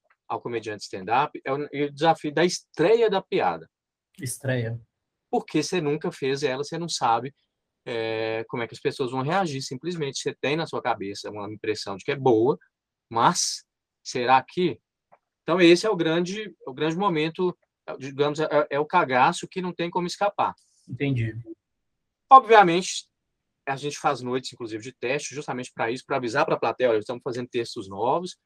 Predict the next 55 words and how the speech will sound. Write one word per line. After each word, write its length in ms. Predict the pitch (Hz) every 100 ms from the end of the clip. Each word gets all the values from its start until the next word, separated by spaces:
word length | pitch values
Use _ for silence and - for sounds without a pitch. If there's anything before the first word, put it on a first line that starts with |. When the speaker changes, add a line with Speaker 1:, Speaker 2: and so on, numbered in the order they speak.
| _ _
Speaker 1:
então, 200 | - 120
Speaker 2:
Legal. 240 | 113 113 - 113 _ _ - - - -
Speaker 1:
é, 200 | 139 120
é, 340 | 131 117 117 139
entendam 520 | 143 123 127 143 135
isso 320 | 127 208 - _ _ _ _ _ _ _ _
e 100 | 135 135
ajudem 380 | 135 135 139
a 100 | 160
gente 320 | 135 123 147 170
a 60 |
definir 320 | 156 156 160
o 40 | 139
que 100 | 143
que 120 | 151
é, 60 | 143
o 140 | 139
que 120 | 120 127
que 100 | 135
é 20 |
bom 160 | 120
e 40 | 123
o 20 |
que 120 | 143
que 80 | 147
não 100 | 196
é." 140 | 127 - _ _ _ _ _
Porque 200 | 147 135
aí 260 | 175 156 143
faz 220 | 160 147
sentido, 360 | 196 180 156 139
aí 100 | 131
o 40 |
seu, 160 | - 147
o 60 |
trabalho 440 | 127 156 127 107 110
do 60 | 117
comediante, 520 | 127 131 107 107 - _ _
é, 160 | 110 101
é, 260 | 107 95 87 _ _ _ _ _ -
de 80 | 120
bom 220 | 117 110
senso, 380 | - 156 185 -
digamos 320 | 113 113 104
assim, 360 | 92 156 185 - _ _ _ - _
é 80 | 135
lapidar 460 | 131 - 190 147
esse 120 | 135 156
material 400 | 151 143 143 127
a 60 |
partir 280 | - 160 -
da 140 | 151
noite 240 | 151 127 175
de 60 |
teste 440 | - 131 143 -